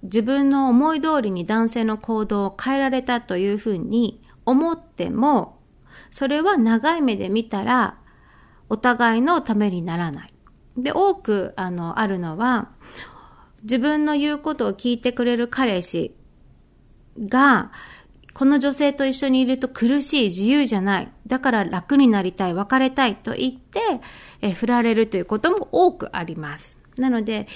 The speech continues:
一見私の言うことを全部聞いてくれる彼氏というふうに思っていても、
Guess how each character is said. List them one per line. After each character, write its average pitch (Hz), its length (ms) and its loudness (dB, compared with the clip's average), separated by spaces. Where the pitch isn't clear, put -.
一 247 120 -6
見 339 340 -2
私 285 320 -4
の 294 100 -2
言 277 140 -2
う 269 40 -8
こ 285 140 -4
と 254 120 -6
を 202 40 -6
全 226 240 -4
部 190 60 -6
聞 196 180 -6
い 190 60 -6
て 190 100 -8
く 190 120 -10
れ 190 100 -6
る 185 100 -8
彼 196 260 -6
氏 254 240 -6
と - 80 -8
い 196 40 -2
う - 40 -6
ふ 202 60 -4
う 208 40 -2
に 196 100 -6
思 233 220 -2
っ 240 80 -8
て 202 120 -6
い 190 80 -6
て 208 160 -8
も、 247 400 0